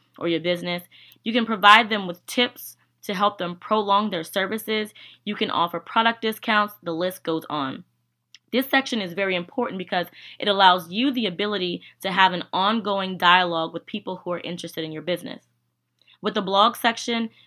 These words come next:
you'll have the option to allow comments and feedback,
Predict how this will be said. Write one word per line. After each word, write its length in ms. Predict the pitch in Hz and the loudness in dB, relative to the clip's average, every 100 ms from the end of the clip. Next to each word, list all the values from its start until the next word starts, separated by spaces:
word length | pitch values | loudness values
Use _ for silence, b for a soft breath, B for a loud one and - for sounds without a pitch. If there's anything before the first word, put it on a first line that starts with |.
| b _ | b _
you'll 220 | 202 196 | 0 2
have 180 | 196 185 | 4 2
the 180 | 180 - | 0 2
option 420 | 190 240 - 196 185 | 2 2 -2 -8 -6
to 160 | 180 | -6
allow 220 | 160 151 | -2 -2
comments 460 | 156 - 190 190 190 | -2 -2 0 -2 -8
and 120 | 151 | -12
feedback, 540 | - 185 185 175 175 | -8 -8 0 2 2